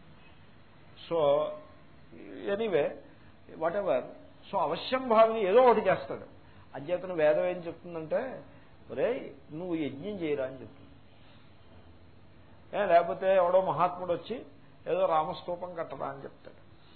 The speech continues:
ఏదో ఆ పనిలో పడిపోతూ ఉంటాడు. కొంతకాలం వరకు సన్మార్గంలో ఉంటే ఎప్పటికైనా వాడి పుణ్యం బాగుండి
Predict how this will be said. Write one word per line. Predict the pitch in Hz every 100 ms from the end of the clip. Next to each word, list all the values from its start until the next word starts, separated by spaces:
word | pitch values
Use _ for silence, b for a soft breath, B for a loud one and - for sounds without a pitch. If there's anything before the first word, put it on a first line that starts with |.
| B B - - - - - -
ఏదో | 131 151 143 - - -
ఆ |
పనిలో | 175 175 180 180
పడిపోతూ | 165 160 147 135
ఉంటాడు. | 120 - - - - - - - - - - - - - - - - - - - - - - - -
కొంతకాలం | 156 156 151 170 185
వరకు | 185 180 175 180 143 151 - - 156 147 147
సన్మార్గంలో | 165 175 190 190 185 190 185
ఉంటే | 170 156 233 277
ఎప్పటికైనా | 135 - 175 208 226
వాడి | 214 190
పుణ్యం | 175 170 185 196
బాగుండి | 180 185 190 196 220